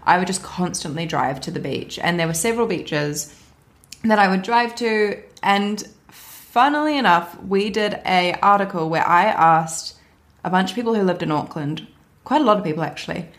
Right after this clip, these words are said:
where their breakup spot was. And we did a map.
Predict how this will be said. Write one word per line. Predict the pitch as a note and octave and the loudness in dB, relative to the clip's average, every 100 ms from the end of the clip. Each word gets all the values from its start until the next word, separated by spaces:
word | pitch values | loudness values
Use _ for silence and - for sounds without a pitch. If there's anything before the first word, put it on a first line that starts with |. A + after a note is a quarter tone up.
| _ _ | _ _
where | E3+ F#3 | 0 2
their | A3+ B3+ | 2 0
breakup | F#3 F3 F#3+ F#3 - | 0 0 0 -2 -6
spot | - - - - | -8 -6 -6 -4
was. | A1 - G3 - - _ _ _ _ _ | -6 -4 -6 -10 -14 _ _ _ _ _
And | F#3+ F#3+ G3 | 0 2 2
we | G3+ | 0
did | G3 A#3+ | 0 0
a | |
map. | B3 G#3+ G3 - - | 0 0 0 -2 -6